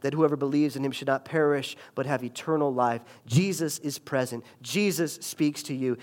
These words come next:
Jesus gave it all for you. Jesus is the good shepherd, and he's leading you to quiet waters,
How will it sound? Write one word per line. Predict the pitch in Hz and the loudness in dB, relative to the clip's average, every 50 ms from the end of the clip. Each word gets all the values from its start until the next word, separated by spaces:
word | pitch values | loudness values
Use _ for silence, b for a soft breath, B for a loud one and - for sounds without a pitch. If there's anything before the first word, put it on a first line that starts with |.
| B B | B B
Jesus | - 131 117 170 220 226 202 156 185 156 127 | -10 -4 0 2 2 2 2 2 0 -2 0
gave | 127 175 175 170 156 | 4 6 6 6 6
it | 160 160 - | 4 0 4
all | - 156 165 165 156 151 B B B - | 4 6 8 8 8 6 B B B -4
for | - 156 143 | -2 -2 0
you. | 131 143 143 131 - - - | 0 0 0 -2 -4 -6 -10
Jesus | 123 123 196 226 226 202 165 190 170 - | -2 0 2 4 4 4 4 2 2 2
is | - 175 175 165 - | 0 0 0 2 2
the | 175 156 | 0 0
good | - - 208 208 190 - | 2 4 8 8 8 8
shepherd, | - - 196 185 185 185 190 175 170 160 B B B 170 | 6 6 6 6 6 6 4 4 4 2 B B B -4
and | - 151 | -2 -2
he's | 160 180 202 185 135 | 0 0 0 -2 -2
leading | 160 165 202 220 226 220 226 214 | 0 0 0 2 2 4 2 2
you | 196 208 208 | 2 2 0
to | - 190 | 0 -2
quiet | 175 - - 190 190 180 - 170 - - | -8 -2 4 6 6 6 6 4 0 0
waters, | 131 131 120 113 98 98 92 - - - - - - - | 2 4 4 4 2 0 -8 -12 -16 -16 -14 -14 -16 -18